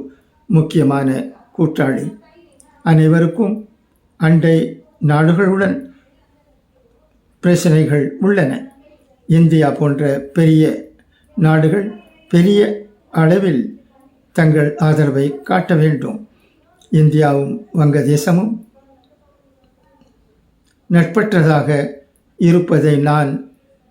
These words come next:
பார்க்கவில்லை. நாம் மிகவும் நெருங்கிய நண்பர்களாகவும் நல்ல அண்டை நாடுகளாகவும் இருக்க முடியும். மற்ற நாடுகள் தலையிட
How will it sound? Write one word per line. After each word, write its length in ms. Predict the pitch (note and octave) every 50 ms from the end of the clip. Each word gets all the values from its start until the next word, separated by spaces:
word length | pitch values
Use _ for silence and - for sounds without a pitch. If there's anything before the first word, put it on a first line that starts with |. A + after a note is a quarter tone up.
| -
பார்க்கவில்லை. 640 | D#3+ E3 E3 D#3+ - F3+ E3 E3 D3+ C3+ B2+ A#2+ - - - - _ _ _ _ _ _ _ _ _ -
நாம் 280 | D#3 D#3 D#3 D3+ D#3 - -
மிகவும் 500 | D#3+ D#3 D#3 D3 D#3 E3 F3 F3+ F#3 G#3 - - - _ _ _ _ _ _ _ _ _ _ _ -
நெருங்கிய 540 | D#3+ D#3 E3+ E3 F#3+ G3+ G3+ F#3 G3+ G3 E3 C#3+ - - - - _ _ -
நண்பர்களாகவும் 960 | D#3+ D#3+ D#3 D3+ D3+ C#3 C3+ C3+ C#3 C#3 C3+ C3+ C3 B2+ C3 B2+ B2+ C3 C3+ - - - _ _ _ _ _ _ _ _ _ -
நல்ல 300 | D#3 D#3+ F3 G3 G3+ G#3 G3+ - - - - - _ _ _
அண்டை 420 | - D#3+ D#3 D#3 D#3 D#3+ D#3 D3+ D3 D3 - - - _ - D3
நாடுகளாகவும் 840 | D3 D3 D3 C#3+ C#3+ C3+ C#3 C3+ C3 C#3 C3+ A#2+ A#2+ C3 C3 B2 C3+ - - - _ _ _ _ _ _ _ _ -
இருக்க 280 | E3 E3+ E3 - - F3+
முடியும். 440 | D#3+ E3 F#3 F#3+ G#3 - C3+ A2 - - - _ _ _ _ _ _ _ _ _ _ _ _ _ _ _ -
மற்ற 300 | - D#3+ D3+ - D#3+ C#3+
நாடுகள் 500 | C#3+ D3+ D#3 D#3 D#3 D3 C#3 D3+ C#3+ C3+ - - - - _ _ _ _ _ _ _ _ _ _ -
தலையிட 440 | E3 D3+ C#3+ D3 C#3 C3+ C3+ C#3+